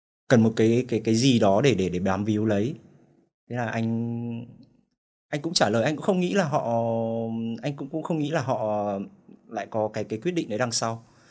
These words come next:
Nhưng mà về sau thì các bạn ý bảo là bạn ý cũng có nhắn tin lại cho anh, bạn nói là "Cảm ơn anh vì đấy,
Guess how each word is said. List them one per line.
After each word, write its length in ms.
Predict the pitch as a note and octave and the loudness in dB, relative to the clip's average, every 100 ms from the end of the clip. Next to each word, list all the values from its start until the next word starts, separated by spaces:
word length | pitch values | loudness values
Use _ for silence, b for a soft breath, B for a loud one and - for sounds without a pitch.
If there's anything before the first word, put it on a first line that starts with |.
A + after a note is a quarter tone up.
| b b _ _ _ - | b b _ _ _ -14
Nhưng 140 | B2+ | -10
mà 60 | A#2+ | -8
về 120 | A2 | -6
sau 220 | - B2 | -4 -6
thì 100 | A2+ A2+ | -8 -8
các 100 | C#3 | -8
bạn 180 | C3+ | -8
ý 140 | G#2+ A2 | -8 -10
bảo 200 | B2+ F#2+ | -10 -10
là 240 | F#2 G#2 G#2 A2 C3+ | -12 -16 -18 -18 -14
bạn 160 | - | -12
ý 60 | G2 | -12
cũng 160 | G#2 A2+ | -14 -10
có 200 | G#2 G#2+ | -8 -6
nhắn 220 | G#2 G#2 | -8 -8
tin 180 | B2+ A#2+ | -8 -6
lại 140 | A2+ | -6
cho 140 | - G#2+ | -8 -8
anh, 140 | A2 | -10
bạn 140 | G#2 | -12
nói 220 | G2 G#2 G#2 | -14 -14 -12
là 300 | A2+ G#2 - F2+ _ _ _ _ _ - - | -14 -14 -18 -20 _ _ _ _ _ -20 -10
"Cảm 180 | G2 | -6
ơn 80 | A2 | -4
anh 160 | A#2 A2+ | -4 -2
vì 200 | G#2+ G2 | -4 -4
đấy, 220 | F2+ | -6